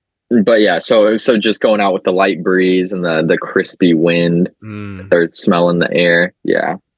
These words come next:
Speaker 1: I, I got a playlist for that. But I mean, like, I wanna do something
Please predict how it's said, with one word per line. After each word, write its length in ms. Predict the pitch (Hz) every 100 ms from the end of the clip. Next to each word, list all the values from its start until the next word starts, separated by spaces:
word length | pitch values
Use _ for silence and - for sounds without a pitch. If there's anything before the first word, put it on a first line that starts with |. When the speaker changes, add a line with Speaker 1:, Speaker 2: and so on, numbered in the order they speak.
| _ _ -
Speaker 1:
I, 320 | 87 82 90
I 40 | 98
got 140 | 90
a 60 | 78
playlist 460 | - 80 80 -
for 100 | -
that. 240 | 50 50 -
But 140 | - 139
I 140 | 180
mean, 140 | 196
like, 180 | 180 170
I 80 | 165
wanna 200 | 170 170
do 140 | 151 139
something 480 | 143 123 117 95